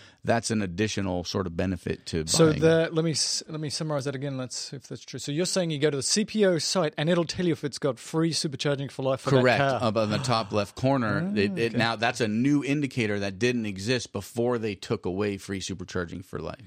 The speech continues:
Speaker 2: Joe Willett says, "Look, I like the show. It's really great. But, uh, here's the problem. Every few minutes,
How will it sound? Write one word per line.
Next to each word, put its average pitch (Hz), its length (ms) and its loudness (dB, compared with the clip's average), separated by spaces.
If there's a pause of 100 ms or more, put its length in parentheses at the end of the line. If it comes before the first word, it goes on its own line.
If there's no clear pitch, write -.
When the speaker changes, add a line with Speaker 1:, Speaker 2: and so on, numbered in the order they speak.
(160)
Speaker 2:
Joe 240 260 8
Willett 226 360 6
says, 185 440 4
"Look, 175 280 4
I 196 140 4
like 220 200 2
the - 60 -8
show. 147 220 0
It's - 120 -6
really 147 140 2
great. 123 340 -2
But, 156 220 0
uh, 165 140 4
here's 196 240 0
the 175 60 -8
problem. 131 300 -2 (340)
Every 240 280 4
few 233 320 6
minutes, 208 400 2